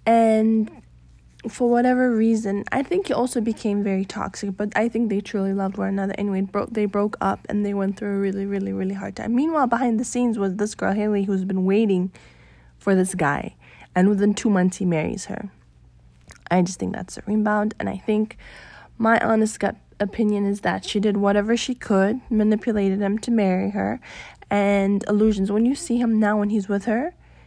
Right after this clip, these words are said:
he disrespects her. He treats her so bad. He closes the door on her face.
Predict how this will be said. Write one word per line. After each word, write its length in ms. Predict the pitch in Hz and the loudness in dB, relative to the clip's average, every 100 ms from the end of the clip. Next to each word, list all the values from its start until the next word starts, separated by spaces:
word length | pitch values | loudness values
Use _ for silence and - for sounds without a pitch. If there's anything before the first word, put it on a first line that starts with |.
| - - _ | -20 -20 _
he 180 | - | -6
disrespects 760 | 202 202 - 202 - 190 190 - | -2 -2 -6 -10 -10 -10 -8 -8
her. 200 | 240 - - | -8 -8 -14
He 200 | - 190 | -10 -8
treats 260 | - 208 | -6 -6
her 120 | 202 | -6
so 400 | 196 - - 233 | -6 -6 -2 0
bad. 400 | 226 185 - 269 - - - - - - _ - | 0 -2 -6 -8 -12 -20 -20 -20 -20 -20 _ -20
He 80 | - | -8
closes 400 | - 220 233 233 | 0 2 2 0
the 100 | 202 | 2
door 260 | 190 190 | 4 2
on 60 | 196 | 2
her 140 | 190 | -2
face. 580 | 185 185 202 277 - - | -2 0 0 -2 -8 -20